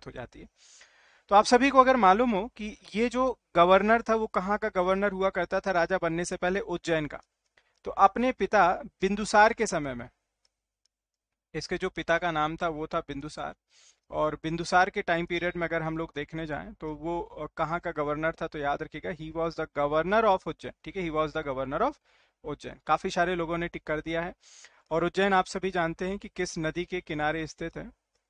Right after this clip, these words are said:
और it is located on the bank of क्षिप्रा रिवर। ठीक है, तो ये क्षिप्रा नदी के किनारे स्थित है। ठीक है, अगला सवाल देखिएगा जरा,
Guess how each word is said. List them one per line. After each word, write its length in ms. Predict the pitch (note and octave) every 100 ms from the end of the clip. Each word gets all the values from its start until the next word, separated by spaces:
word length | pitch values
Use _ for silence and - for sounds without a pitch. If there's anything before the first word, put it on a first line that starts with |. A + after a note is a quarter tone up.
| E3
और 180 | D3 D3
it 120 | F3
is 160 | F#3 E3
located 480 | D#3 F3 - D3+ - _ _ _ -
on 160 | D#3 D#3+
the 80 | D#3 D#3+
bank 300 | D#3+ F#3 - C#3+
of 240 | D3 F#3+ _ _
क्षिप्रा 460 | - G3 - G3+ G3
रिवर। 320 | E3 B2+ C3 -
ठीक 120 | F3+
है, 60 |
तो 100 | G#3
ये 60 | F#3+
क्षिप्रा 420 | - - - A3+
नदी 220 | G3 F3+
के 120 | F#3 F#3+
किनारे 380 | D3+ C#3+ D#3+
स्थित 280 | D#3 - -
है। 60 | B2+
ठीक 140 | C3+
है, 80 | - _ _ _ _ _ _
अगला 220 | D#3 D#3+
सवाल 280 | F3 E3 E3+
देखिएगा 320 | D#3+ E3+ E3+
जरा, 200 | E3 D#3+